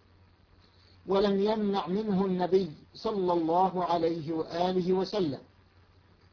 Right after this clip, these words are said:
الأخت مليكة تقول: "لماذا ترك هذا الفعل في وقتنا الحالي اللي هو ختان المرأة؟"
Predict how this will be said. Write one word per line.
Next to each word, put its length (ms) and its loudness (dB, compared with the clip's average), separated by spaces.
الأخت 420 -8
مليكة 360 0
تقول: 340 0
"لماذا 600 2
ترك 380 -2
هذا 280 -2
الفعل 400 -4
في 120 -8
وقتنا 480 -4
الحالي 460 -4
اللي 200 -6
هو 120 -4
ختان 460 -4
المرأة؟" 520 -2